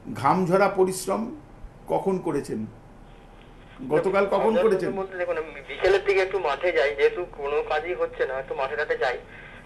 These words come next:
Speaker 2: মাঠে গিয়ে যদি সম্ভব হয়, মানে, আমার এখনো বয়সটা, মানে, ওখানে খেলি টেলি, এখন গিয়ে খেলছি কদিন ধরে, তো কোনো এরকম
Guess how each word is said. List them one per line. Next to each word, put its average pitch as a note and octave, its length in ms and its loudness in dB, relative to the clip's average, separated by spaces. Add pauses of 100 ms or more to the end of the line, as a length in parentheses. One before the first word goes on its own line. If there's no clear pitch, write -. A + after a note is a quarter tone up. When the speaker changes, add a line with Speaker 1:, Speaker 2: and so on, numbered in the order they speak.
(160)
Speaker 2:
মাঠে D3+ 260 -2
গিয়ে D3+ 500 4 (600)
যদি D3 340 -8
সম্ভব C#3 260 -4
হয়, C3+ 220 0
মানে, C3+ 160 -2
আমার C#3+ 200 -2 (120)
এখনো D#3 320 -4
বয়সটা, D3+ 340 0
মানে, E3+ 200 -2
ওখানে E3+ 240 -2 (100)
খেলি F#3+ 180 -4
টেলি, E3 200 -4
এখন D#3 200 0 (160)
গিয়ে C#3 160 -8
খেলছি D3 320 -6 (240)
কদিন C3 220 -2
ধরে, A2+ 220 -8 (1000)
তো D3 140 -2
কোনো F3 260 0
এরকম D#3 600 0